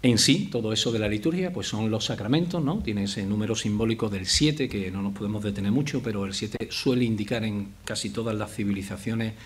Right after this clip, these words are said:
la totalidad de posibilidades dentro de lo humano. Y el siete, eh, no crean ustedes que desde el principio, San Agustín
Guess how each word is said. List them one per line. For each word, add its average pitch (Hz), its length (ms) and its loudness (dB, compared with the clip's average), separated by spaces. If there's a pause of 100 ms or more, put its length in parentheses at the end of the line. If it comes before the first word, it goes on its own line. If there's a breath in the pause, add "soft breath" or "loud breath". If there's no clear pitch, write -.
(340 loud breath)
la 117 260 4
totalidad 110 480 0
de 127 80 0
posibilidades 113 800 2
dentro 127 360 4
de 117 80 4
lo 110 100 4
humano. 113 340 4 (580 loud breath)
Y 104 160 4
el 98 120 4
siete, 143 460 2 (120)
eh, - 500 -8 (440)
no 101 140 -2
crean 110 200 0
ustedes 107 240 0
que 104 100 0
desde 101 160 2
el 101 60 2
principio, 98 500 0
San 92 180 -4
Agustín 117 640 -2